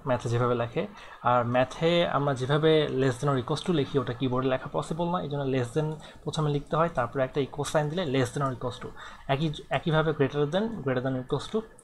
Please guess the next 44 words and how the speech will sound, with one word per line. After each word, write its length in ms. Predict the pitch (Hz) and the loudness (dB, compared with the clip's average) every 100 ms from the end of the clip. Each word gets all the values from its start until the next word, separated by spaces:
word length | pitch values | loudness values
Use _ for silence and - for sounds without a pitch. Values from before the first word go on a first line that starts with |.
| - - - _ - | -20 -20 -20 _ -2
এইটা 260 | 190 202 | 2 4
মানে 240 | 208 170 147 | 6 4 2
হচ্ছে 160 | 147 | 0
দুইটাই 320 | 135 139 139 165 | 0 2 4 4
সমান 320 | - 156 156 | 2 2 0
চিহ্ন 240 | 151 156 | 0 0
দেওয়া 160 | 147 139 | 2 2
মানে 180 | 139 139 | 0 -2
হচ্ছে 220 | 143 185 - - - - | -2 -6 -8 -20 -20 -10
আমাদের 320 | - 127 131 139 | 0 2 2 -2
সংখ্যা 380 | - 127 - | -2 -2 -2
দুইটা 200 | 139 123 | -4 -4
সমান 440 | 160 - 139 135 151 | -4 -2 2 2 2
কিনা 260 | - 143 | 0 -4
check 180 | 123 131 - | -4 -6 -10
করা, 320 | - 117 147 220 - - - - | -6 0 0 -2 -12 -18 -12 -2
আর 100 | 123 | -2
একটা 180 | 120 - | 0 -2
slash 520 | - - 120 131 - | -2 2 2 2 0
দিয়ে 140 | 175 170 | -2 -2
সমান 360 | - 156 147 | 0 0 0
দেওয়া 140 | 139 135 | 0 0
মানে 220 | 127 127 | 0 -2
হচ্ছে 320 | 135 - 220 | -6 -6 -6
সংখ্যা, 380 | 214 127 123 139 | -4 -4 -4 -6
সংখ্যা 300 | - 135 135 | -8 -4 -4
দুইটা 220 | 135 - - - | 0 -2 -4 2
অসমান 680 | 156 170 180 175 151 139 131 | 6 6 6 4 2 0 -4
কিনা 280 | - 127 117 | -6 -6 -6
check 200 | 113 110 | -8 -10
করা। 240 | - 104 117 - - - - - | -8 -6 -8 -10 -14 -14 -16 0
So 60 | 151 | 2
আমরা 120 | 143 | 2
এটা 120 | 156 - | -2 -4
check 140 | 156 | -4
করে 200 | - 175 | 2 2
দেখি, 320 | 170 165 247 | 2 -2 -2
আমরা 220 | 285 131 131 | -2 -2 -2
যদি 180 | 131 131 - | -4 -4 -4
six 120 | 156 | -2
greater 400 | - 151 143 127 | -2 0 0 2
than 160 | 131 123 - - - 131 | 0 -2 -6 -12 -4 2
nine 340 | 147 190 170 | 4 4 2
দেই, 260 | 120 120 | 0 -4